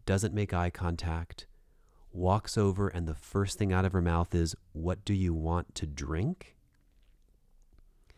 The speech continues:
The last thing out of her mouth, which is the next thing out of her mouth, is, "Can I get you anything else, or do you want the check?"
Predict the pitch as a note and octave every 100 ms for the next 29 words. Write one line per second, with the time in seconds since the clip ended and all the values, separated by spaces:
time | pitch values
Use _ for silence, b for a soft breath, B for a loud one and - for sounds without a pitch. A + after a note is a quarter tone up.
0 | b b b - F#2 F#2+ A#2 - G#2+ F#2
1 | F#2 F2+ F2 F2 E2+ - - F2 D#2 -
2 | - E2 F2 D#3 - F#2 E2 D#2 D#2 E2
3 | D#2+ D#2+ - E2 D#2+ - b b b b
4 | b - G#2 F#2 E2+ G#2+ A#2 A2 G#2+ -
5 | F#2+ F2+ F2 F2 E2+ D#2+ D#2 D2+ - -
6 | D2 C2 -